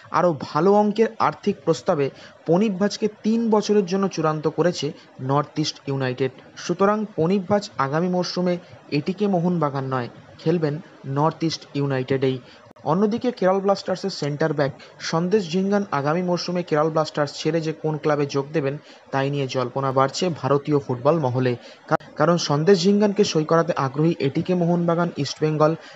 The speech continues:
মুম্বাই সিটি এফসি ছাড়াও কাতারের একটি ক্লাব। এরই মধ্যে সন্দেশ ঝিঙ্গানকে নিয়ে নতুন আপডেট সামনে আসছে যে কাতারের ফুটবল ক্লাব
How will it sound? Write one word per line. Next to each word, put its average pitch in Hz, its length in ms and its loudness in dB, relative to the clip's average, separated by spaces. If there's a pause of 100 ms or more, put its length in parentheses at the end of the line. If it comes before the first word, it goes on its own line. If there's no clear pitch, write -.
(140)
মুম্বাই 180 360 4
সিটি 180 320 -2
এফসি 165 220 -2
ছাড়াও 147 360 -2 (300)
কাতারের 143 460 0
একটি 143 240 -6
ক্লাব। 123 300 -2 (320)
এরই 175 220 0
মধ্যে 220 300 0
সন্দেশ 175 460 0
ঝিঙ্গানকে 208 460 -2
নিয়ে 202 140 0
নতুন 180 300 -2
আপডেট 196 300 -2 (100)
সামনে 160 300 -2
আসছে 156 240 -4
যে 127 140 -6 (380)
কাতারের 180 380 0 (100)
ফুটবল 151 300 0
ক্লাব 151 260 0